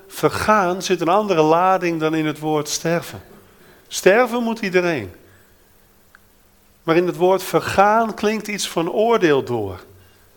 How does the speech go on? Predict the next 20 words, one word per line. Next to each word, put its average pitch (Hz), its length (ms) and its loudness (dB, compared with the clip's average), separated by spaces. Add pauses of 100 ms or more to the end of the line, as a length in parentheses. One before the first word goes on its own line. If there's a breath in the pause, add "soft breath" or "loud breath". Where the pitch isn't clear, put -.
(800 soft breath)
Zo 214 380 2
iemand 196 580 -2 (360)
heeft 151 460 -2 (100)
afgedaan. 113 760 -2 (920 soft breath)
Hij 185 360 2
is 175 520 -2 (140)
als 165 180 -2
een 147 160 -2
dier 170 280 0
dat 147 140 -2
wordt 127 200 -2
afgemaakt. 147 920 -2 (2750 soft breath)
En 147 100 -2
de 151 60 -2
psalmist 190 500 2
zegt, 185 340 -2
dat 233 240 -2
is 214 140 -6
het 180 120 -6
lot 185 460 0